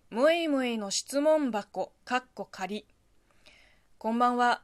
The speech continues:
職業中国人のムイムイです。今日はですね、恋愛に関係するお便りを紹介したいと思います。えー、まずは一通目。小朋友さんからいただきました。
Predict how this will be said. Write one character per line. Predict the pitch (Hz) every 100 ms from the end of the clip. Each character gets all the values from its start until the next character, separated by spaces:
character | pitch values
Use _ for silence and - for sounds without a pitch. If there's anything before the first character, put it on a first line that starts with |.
| _
職 | - 226 277 285
業 | 254 208 190
中 | 247 269 262
国 | 269 269
人 | 226 208 185
の | 180 - -
ム | 202 226
イ | 214
ム | 190
イ | 180
で | 190
す。 | 202 - - _ _ _ _ _ - 285
今 | 285
日 |
は | 240
で | 190
す | 185 -
ね、 | 180 180 180 170 190
恋 | 254 294 294
愛 | 294 285
に | 269 262
関 | 247 247
係 | 233 233 233
す | - 214
る | 214 196
お | 190
便 | 220 214 202
り | 170
を | 165
紹 | - - 196
介 | 190 196
し | -
た | 202
い | 190
と | - 165 -
思 | 165 170
い |
ま | 170 180
す。 | - - _ - - - _ 180
え | 185
ー、 |
ま | 190 277
ず | 285
は | 208
一 | 180 -
通 | - 233 233
目。 | 214 208 - _ _ _ _ _ _ _ _ _ -
小 | - 226 180
朋 | - - 196
友 | 294 285
さ | - 208
ん | 196
か | 180
ら | 165
い |
た | -
だ | 175 175
き | 196
ま | 196
し | -
た。 | 180